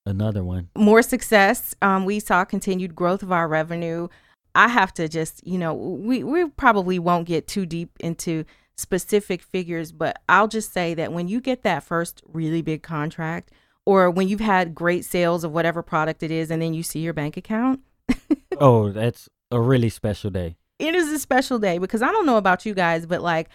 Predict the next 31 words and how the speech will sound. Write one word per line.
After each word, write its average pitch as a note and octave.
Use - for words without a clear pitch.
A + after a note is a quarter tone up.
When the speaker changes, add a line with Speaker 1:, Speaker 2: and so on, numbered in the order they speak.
Speaker 2:
I A3+
don't D4
know A3+
that G3+
I F3+
ever F#3
even F3
saw, D#3
like, D#3
a D#3
five-figure D3+
bank D3
account C#3
Speaker 1:
Right. B2+
Speaker 2:
before. -
Speaker 1:
So, E3+
do D3
you G#3
wanna F3+
share C3
the A#2
story A#2+
of G#2+
when A2+
we A2
saw B2
that A2
first A2
big A2
payment? G#2+
Speaker 2:
Yes. F#3+